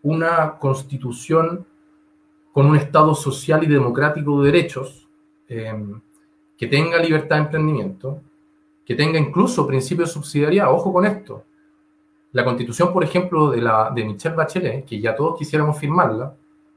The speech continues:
eh, la constitución de Michelle Bachelet, el artículo tercero, es un artículo muy bonito, si ustedes lo pueden buscar por Google. ¿Por qué? Porque plantea,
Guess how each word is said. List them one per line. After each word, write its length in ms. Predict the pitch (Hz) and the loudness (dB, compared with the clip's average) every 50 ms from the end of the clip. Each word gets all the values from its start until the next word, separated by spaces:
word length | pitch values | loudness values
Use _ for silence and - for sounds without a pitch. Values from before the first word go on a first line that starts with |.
| _ _ _ _ _ _ _ _ _ | _ _ _ _ _ _ _ _ _
eh, 240 | 131 117 110 107 107 | -4 -2 -2 0 -2
la 80 | 110 107 | -2 -2
constitución 440 | 110 104 117 113 107 - 156 160 | -2 -4 -4 -6 -6 -4 -4 -2
de 200 | 165 175 175 175 165 | 2 4 4 4 4
Michelle 280 | 156 139 - 170 170 | 4 0 0 0 2
Bachelet, 340 | 175 160 - - 147 165 175 | 2 2 2 2 2 4 4
el 60 | 175 | 4
artículo 340 | - - - 175 175 165 156 | 4 4 2 0 2 2 2
tercero, 680 | 139 123 - - - - 247 262 151 131 165 196 - - _ _ _ _ | 2 0 -2 -2 -4 -2 -2 0 0 0 -2 -4 -6 -10 _ _ _ _
es 80 | 139 | 0
un 160 | 147 170 180 180 | 2 4 4 4
artículo 380 | 180 - - 190 190 190 185 | 2 2 2 2 2 2 4
muy 180 | 175 175 196 202 | 4 4 4 4
bonito, 380 | 196 202 202 214 202 - 131 | 4 4 2 2 0 -2 -2
si 80 | 131 131 | -4 -4
ustedes 240 | 127 - 170 170 170 | -4 -2 0 0 2
lo 100 | 175 156 | 2 2
pueden 200 | 165 165 170 170 | 2 0 0 -2
buscar 280 | 156 - - 170 - | -4 -2 -2 -2 -2
por 120 | - 175 175 | 0 -4 -4
Google. 340 | - 208 202 151 123 - - | -2 0 0 0 -2 -2 -4
¿Por 160 | 131 135 - | -8 -8 -6
qué? 160 | - 202 143 | -4 -2 0
Porque 420 | 139 135 135 - 131 123 120 - - _ _ _ _ _ _ _ _ _ _ _ _ | 0 -2 -2 -4 -4 -4 -4 -6 -8 _ _ _ _ _ _ _ _ _ _ _ _
plantea, 880 | 139 135 131 123 - - - - 226 285 233 165 - 190 196 - - | 4 4 4 4 2 -2 0 2 2 4 6 4 4 4 2 -2 -6